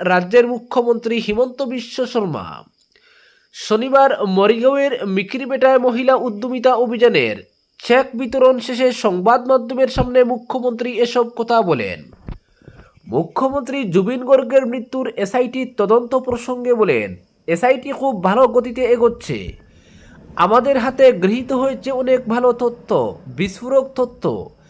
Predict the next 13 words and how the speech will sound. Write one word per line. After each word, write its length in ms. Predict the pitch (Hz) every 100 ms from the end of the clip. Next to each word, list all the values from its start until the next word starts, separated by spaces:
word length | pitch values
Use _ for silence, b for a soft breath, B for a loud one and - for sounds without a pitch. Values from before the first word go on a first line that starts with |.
| b b
আমি 280 | 160 214 269
মনে 260 | 269 277
করি 260 | 277 277 269
দশ 320 | 190 220 254
ফেব্রুয়ারি 520 | - 262 254 262 254
এর 240 | 226 247 240
মধ্যে, 640 | 240 190 185 117 92 - _ -
সতেরো 560 | - - 208 214 269
তারিখটা 540 | 254 254 254 254 254 226
লাস্ট 340 | 208 233 226
ডেট, 520 | 202 135 104 - _
তার 160 | - -
আগেই 580 | 190 208 190 110 92